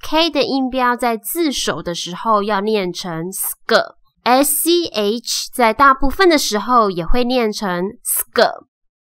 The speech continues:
那我们来看例字，第一个例字，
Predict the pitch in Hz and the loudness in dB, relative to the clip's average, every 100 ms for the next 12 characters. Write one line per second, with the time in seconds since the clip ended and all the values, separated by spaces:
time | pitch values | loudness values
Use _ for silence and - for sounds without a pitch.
0 | _ _ _ _ - - 226 196 202 - | _ _ _ _ -20 -2 0 2 0 0
1 | 254 247 247 202 - 240 220 139 - - | 0 0 -2 -4 -6 -4 -4 -6 -12 -20
2 | - 392 370 254 262 233 - 254 233 | -2 2 4 2 0 -2 -4 -2 -2